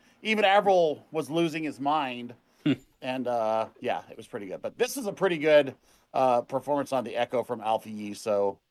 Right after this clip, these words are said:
Speaker 1: uh, that's my, he's been one of my watch, uh, ones to watch here,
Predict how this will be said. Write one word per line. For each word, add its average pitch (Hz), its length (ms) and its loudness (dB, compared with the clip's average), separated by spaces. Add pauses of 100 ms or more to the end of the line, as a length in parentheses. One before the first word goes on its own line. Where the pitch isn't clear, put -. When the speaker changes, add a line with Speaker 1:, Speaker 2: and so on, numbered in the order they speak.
(120)
Speaker 1:
uh, 110 80 -8
that's 143 260 0
my, 143 280 0 (360)
he's 247 200 4
been 196 240 4
one 160 160 6
of 151 40 0
my 147 260 4 (120)
watch, 147 580 0
uh, 123 220 0
ones 143 300 0
to 143 80 -4
watch 135 320 4
here, 131 380 -4